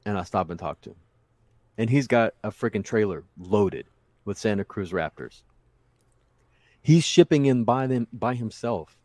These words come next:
because it costs too much to have somebody else ship in, ship the kayaks for him. So he's driving them across the freaking United States.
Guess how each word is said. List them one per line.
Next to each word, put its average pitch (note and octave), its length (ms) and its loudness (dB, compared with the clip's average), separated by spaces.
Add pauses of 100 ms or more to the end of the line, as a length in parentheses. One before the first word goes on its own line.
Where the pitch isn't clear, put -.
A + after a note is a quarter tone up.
(160)
because G#2 300 -6
it G#2+ 100 -8
costs A#2 320 -6
too A2+ 100 -4
much F#2 380 -8 (440)
to F#2+ 640 -4 (760)
have A2 220 -6
somebody G2+ 320 0
else F2+ 140 -4
ship - 220 -10
in, C#2+ 160 -12 (160)
ship - 280 -6
the - 80 -12
kayaks F2 300 -6
for A#2+ 160 -6
him. E2+ 60 -8
So - 160 -10
he's C#3 200 0
driving G2 580 -2
them E2 200 -8 (880)
across F2+ 840 -4
the G#2 80 -2
freaking G#2 340 -4
United A2+ 360 -2
States. - 560 -10